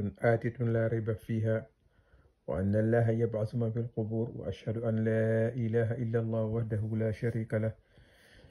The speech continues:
إقرارا بربوبيته وإرغاما لمن جحد به وكفر. <clears throat> لك الحمد يا رب ولك الشكر ولك المنة وإليك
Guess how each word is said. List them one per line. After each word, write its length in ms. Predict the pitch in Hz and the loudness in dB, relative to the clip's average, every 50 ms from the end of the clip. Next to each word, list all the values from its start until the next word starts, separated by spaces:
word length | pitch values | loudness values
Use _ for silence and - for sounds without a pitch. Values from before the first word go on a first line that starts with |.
| - - _ - | -20 -20 _ -6
إقرارا 480 | 143 127 - - 117 120 120 120 120 117 | -4 -4 2 4 6 6 8 8 8 6
بربوبيته 1000 | 117 117 113 117 113 110 107 117 117 117 113 - 120 98 - 113 113 117 123 - - | 4 4 2 2 0 2 2 4 4 2 2 2 0 2 4 4 4 4 2 0 -2
وإرغاما 600 | 139 127 127 120 117 107 110 117 120 117 117 117 | -4 -2 0 0 0 2 4 4 4 4 4 4
لمن 380 | 113 113 117 117 117 117 113 | 4 2 2 2 2 2 2
جحد 280 | 107 120 104 117 113 110 | 2 2 2 2 2 0
به 320 | 110 107 117 110 120 120 | 0 0 0 2 2 4
وكفر. 480 | 117 117 113 113 - 120 - 120 117 - - - - | 4 2 0 0 -2 -2 -2 -2 -2 -4 -4 -8 -8
<clears throat> 500 | - - - - - 208 185 147 120 98 - - _ _ _ _ _ _ _ _ _ - - - _ _ _ - _ _ - - - - _ _ - _ _ _ _ - | -6 -4 -2 2 6 6 8 8 6 4 0 -6 _ _ _ _ _ _ _ _ _ -20 -20 -20 _ _ _ -20 _ _ -20 -20 -20 -20 _ _ -20 _ _ _ _ 0
لك 220 | 113 113 113 - 123 | 2 2 6 8 8
الحمد 380 | 117 95 - 123 123 120 117 123 | 6 8 6 4 4 6 6 6
يا 220 | 120 120 117 117 | 8 8 8 8
رب 220 | 117 123 117 113 | 6 4 4 4
ولك 280 | 120 120 113 117 - - | 4 4 4 4 2 0
الشكر 420 | 117 - - - 139 - - 120 | 0 -2 -2 -6 -8 -6 -4 -2
ولك 360 | 123 120 120 117 113 110 - 123 | 2 4 4 4 4 2 2 2
المنة 440 | 113 110 113 117 120 120 117 117 | 2 2 2 2 2 2 2 2
وإليك 720 | 117 110 117 113 120 117 117 120 123 120 120 120 113 - | 2 2 0 0 0 0 2 2 2 2 0 0 -2 -2